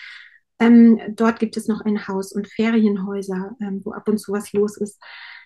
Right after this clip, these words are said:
Ähm, die Menschen sind, die dort, äh, leben, sind aber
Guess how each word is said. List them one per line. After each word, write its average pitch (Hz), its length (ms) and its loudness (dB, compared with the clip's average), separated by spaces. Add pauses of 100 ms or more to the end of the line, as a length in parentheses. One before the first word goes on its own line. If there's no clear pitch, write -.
(160)
Ähm, 226 480 8
die 233 100 4
Menschen 233 340 6
sind, 214 240 0
die 214 60 -4
dort, 196 260 -6 (100)
äh, 208 120 0
leben, 226 280 6
sind 214 220 4
aber 208 140 -4